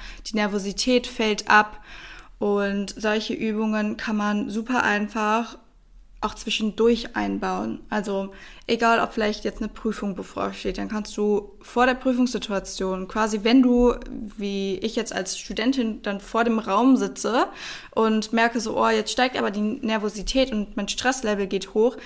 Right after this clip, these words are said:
dass ich dann da einfach laut tief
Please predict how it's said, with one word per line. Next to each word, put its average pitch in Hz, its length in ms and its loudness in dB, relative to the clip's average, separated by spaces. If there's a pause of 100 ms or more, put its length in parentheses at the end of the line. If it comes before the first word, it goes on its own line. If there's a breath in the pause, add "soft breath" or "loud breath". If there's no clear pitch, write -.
(180 loud breath)
dass 220 160 -2
ich 214 100 -2
dann 214 200 0
da 214 220 6
einfach 220 440 -2 (260 loud breath)
laut 208 500 2
tief 226 240 -2